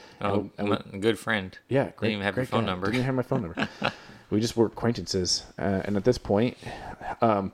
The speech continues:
Speaker 2: but anyways,
Speaker 1: Yeah.
Speaker 2: he calls me up and he starts berating me about, like, how I'm wrong on this issue and how he can't believe this is what I believe.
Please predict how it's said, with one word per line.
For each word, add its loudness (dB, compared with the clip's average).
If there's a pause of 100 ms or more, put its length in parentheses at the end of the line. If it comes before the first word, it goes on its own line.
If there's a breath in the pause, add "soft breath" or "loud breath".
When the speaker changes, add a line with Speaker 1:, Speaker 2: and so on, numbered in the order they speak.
Speaker 2:
but 12
anyways, 12
Speaker 1:
Yeah. 4
Speaker 2:
he 6
calls 12
me 8
up 8
and 10
he 4
starts 6
berating 8
me -2
about, 4
like, 2
how 4
I'm 0
wrong 6
on -2
this -4
issue 6
and -2
how 2
he -8
can't -2
believe 4
this 0
is -2
what 0
I -2
believe. 6